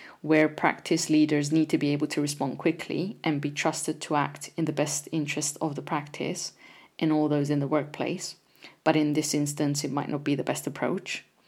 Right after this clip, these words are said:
Uh, it is important to look to the longer term.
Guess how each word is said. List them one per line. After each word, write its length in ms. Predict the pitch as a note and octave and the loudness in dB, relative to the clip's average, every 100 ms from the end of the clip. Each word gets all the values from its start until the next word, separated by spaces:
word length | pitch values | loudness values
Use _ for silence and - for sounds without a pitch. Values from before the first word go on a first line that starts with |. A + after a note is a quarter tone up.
| - - - - - - _ | -20 -20 -20 -20 -20 -20 _
Uh, 300 | - D#3+ D#3 - | 2 4 4 4
it 160 | F3 | 8
is 160 | F#3+ G3 | 8 8
important 520 | G3+ - F3 F3 E3 | 4 4 4 4 0
to 120 | E3 | 4
look 460 | D#3 D#3 - - - - | 6 6 4 -2 -20 -8
to 140 | - D#3+ | 2 4
the 100 | D#3 | 6
longer 280 | E3 D3+ | 4 2
term. 400 | D3 C#3 - F#3+ | -2 -2 -2 -2